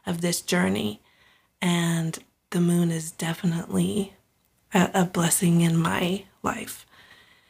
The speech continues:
So for the full moon, for the full cold moon, um, the poem I had written a while back, I had made an acrostic out of the words winter solstice. So I just have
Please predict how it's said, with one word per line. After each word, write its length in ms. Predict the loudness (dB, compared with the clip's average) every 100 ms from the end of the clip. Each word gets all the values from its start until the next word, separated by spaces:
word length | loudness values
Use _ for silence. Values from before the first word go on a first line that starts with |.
| _
So 680 | -4 0 2 4 2 0 -4 _
for 200 | -6 0
the 120 | 2 0
full 360 | 0 0 2
moon, 400 | 2 4 2 2
for 180 | 0 -2
the 120 | -2
full 640 | -4 0 2 4 2 -2 _ _
cold 640 | -4 0 0 0 -2 -6 -2
moon, 580 | 2 2 4 4 2 -2 -18 _ _ _ _
um, 240 | 0 2
the 100 | 0
poem 440 | -4 -2 0 2 2
I 100 | 2
had 200 | 2 0
written 560 | -2 2 2 2 0 -12
a 100 | -8
while 280 | -2 0 -2
back, 640 | -2 -2 0 -4 -6 -12 -2
I 120 | 0
had 200 | 0 2
made 340 | 2 4 2
an 120 | 2 0
acrostic 1040 | -2 -4 -2 0 0 -2 -6 -6 -12 -18 _ _ _ -20 -20 _ 0
out 240 | 2 2
of 200 | 0 0
the 120 | -2
words 480 | 0 0 0 -2 -4
winter 480 | 0 2 2 0 0
solstice. 960 | 0 0 0 -2 0 0 -2 -4 -8 -16 _ _ _ _ _ _ _ _ -6
So 220 | 0 2
I 120 | 2
just 280 | 2 2 -2
have 640 | -4 -2 0 2 0 -2